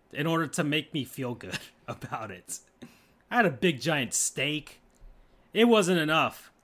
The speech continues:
It wasn't enough. I had to go to Dairy Queen and get something sweet. Got that Royal New York Cheesecake Blizzard. That was a good one.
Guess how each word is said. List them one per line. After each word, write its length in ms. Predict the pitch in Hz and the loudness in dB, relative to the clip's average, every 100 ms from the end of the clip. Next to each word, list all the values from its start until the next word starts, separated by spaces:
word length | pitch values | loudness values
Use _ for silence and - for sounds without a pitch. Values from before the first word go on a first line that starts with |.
| _ _ _ _ _ _ _ _ - | _ _ _ _ _ _ _ _ -12
It 40 | |
wasn't 280 | 135 156 160 | -8 -4 -2
enough. 180 | 143 139 | -2 0
I 80 | 147 | 4
had 80 | 170 | 4
to 60 | 135 | 2
go 120 | 139 | -2
to 60 | 107 | -4
Dairy 280 | 123 120 | -2 -4
Queen 220 | 101 110 98 | -6 -12 -12
and 80 | |
get 120 | 98 - | -12 -14
something 200 | 92 90 | -14 -14
sweet. 300 | - 127 95 | -12 -12 -12
Got 120 | 113 | -12
that 100 | 101 | -12
Royal 440 | 92 110 104 95 - _ _ | -12 -10 -10 -12 -16 _ _
New 140 | 139 127 | -8 -6
York 200 | 104 - | -6 -8
Cheesecake 880 | - - 113 95 - 107 90 - _ _ _ _ _ - | -8 -8 -10 -10 -12 -14 -18 -20 _ _ _ _ _ -16
Blizzard. 460 | 101 87 87 82 _ _ _ _ _ - | -14 -12 -14 -18 _ _ _ _ _ -20
That 60 | 101 | -18
was 120 | 90 | -18
a 40 | |
good 220 | 82 87 | -16 -16
one. 200 | 87 87 | -16 -18